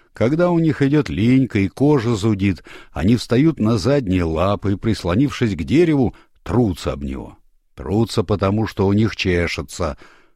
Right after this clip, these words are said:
а вовсе не для того, чтобы оставить свою визитную карточку для своих собратьев. Карибу, лось и олени делают то же самое, чтобы у них с рогов сошел пушок.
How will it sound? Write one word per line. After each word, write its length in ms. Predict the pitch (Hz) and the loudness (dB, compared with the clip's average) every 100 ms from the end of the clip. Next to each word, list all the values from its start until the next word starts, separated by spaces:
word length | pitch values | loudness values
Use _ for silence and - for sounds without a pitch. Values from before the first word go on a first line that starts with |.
| _ | _
а 140 | - | -8
вовсе 360 | 80 101 98 - | -2 -2 0 0
не 100 | 117 | 2
для 160 | 110 110 | 2 2
того, 320 | 113 98 76 | 2 2 -2
чтобы 300 | - 78 85 | -6 -4 -4
оставить 400 | - 95 92 80 | -4 -2 -2 -2
свою 300 | - 85 80 | -4 -4 -2
визитную 480 | 82 82 87 82 78 | -4 -4 -4 -6 -4
карточку 640 | 110 117 - - - - - _ _ | -2 -2 -6 -12 -12 -14 -16 _ _
для 140 | - 78 | -8 -6
своих 320 | - 82 - | -2 -4 -2
собратьев. 720 | - 82 60 60 - - - _ _ _ _ _ _ | -4 -2 -4 -10 -16 -20 -20 _ _ _ _ _ _
Карибу, 800 | - 104 127 95 120 113 104 92 - - _ | -4 0 2 2 2 2 0 -2 -6 -20 _
лось 460 | 73 90 113 120 - | -2 2 2 2 0
и 40 | |
олени 460 | 98 95 110 123 107 | 0 2 2 4 2
делают 420 | 101 127 135 110 | 2 2 2 2
то 200 | 104 123 | 0 2
же 180 | 110 131 | 0 -2
самое, 520 | - 85 82 82 80 | -2 -2 0 -2 -4
чтобы 340 | - 92 82 | -4 -4 -2
у 80 | 85 | -2
них 200 | 110 156 | -2 -2
с 80 | - | -4
рогов 380 | 82 73 147 143 | -4 -2 -2 -2
сошел 380 | 80 - 113 127 | -8 -2 -2 -2
пушок. 540 | - 92 - - | -4 -6 -8 -14